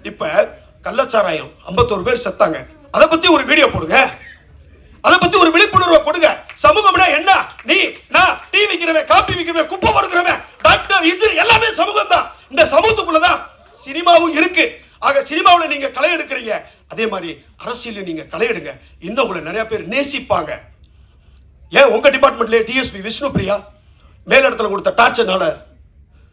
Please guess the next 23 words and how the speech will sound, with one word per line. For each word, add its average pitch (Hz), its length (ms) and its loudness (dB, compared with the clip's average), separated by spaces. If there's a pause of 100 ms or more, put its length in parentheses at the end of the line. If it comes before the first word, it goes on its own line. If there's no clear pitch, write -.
(140)
தற்கொலை 214 320 0
பண்ணிக்கிட்டாங்க. 135 460 -8 (240)
அந்த 156 140 -14
கேஸ் 202 300 4
சி 226 200 -6
பி 190 100 -2
ஐக்கு 151 200 -2
மாறுச்சு. 170 320 -4 (500)
இன்னைக்கு 185 340 0
வரைக்கும் 160 420 -4 (260)
காவல்துறையில 165 520 4
வேலை 156 180 -2
பார்த்த 143 100 -4
அவங்களுக்கே 175 380 -4
நீதி 190 240 -4
கிடைக்கல. 139 360 -8 (760)
அது 156 120 0
எப்படி 202 200 -2
நீதி 196 200 -4
கிடைக்கும்? 175 340 -4 (420)
ஐ 175 160 0
ஐ 233 80 4
டி 202 120 -2